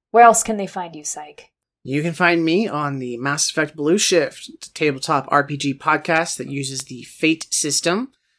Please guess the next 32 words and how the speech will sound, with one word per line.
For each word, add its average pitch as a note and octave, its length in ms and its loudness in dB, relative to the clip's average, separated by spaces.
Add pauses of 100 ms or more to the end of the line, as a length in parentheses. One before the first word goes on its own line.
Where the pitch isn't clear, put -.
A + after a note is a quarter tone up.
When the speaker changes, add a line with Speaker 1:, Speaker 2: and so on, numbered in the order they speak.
(140)
Speaker 2:
We D3 140 -4
play D3 260 0
Citadel D3+ 440 0
security D3 580 -2
agents D3+ 580 0
solving C#3 360 -2
crime C#3+ 480 -2
on C3+ 180 -6
the A#2+ 80 -10
Citadel. C#3+ 800 -2 (240)
I D3+ 100 -2
play D3+ 340 0
dashing C#3 520 2
human E3 280 0
agent D3 540 -2
Jack D3 380 -4
Parizo. B2+ 680 -4 (600)
It's - 80 0
a F3+ 60 8
lot E3+ 140 8
of D3+ 60 -4
fun. F3 360 2
Episodes D3+ 420 0
drop D3 380 2
monthly D#3 540 0
on F3 120 0
the C3+ 60 -6
first C#3 260 -2
Friday C#3 400 0
of C3+ 240 0
that B2+ 240 -4
month. G3 420 0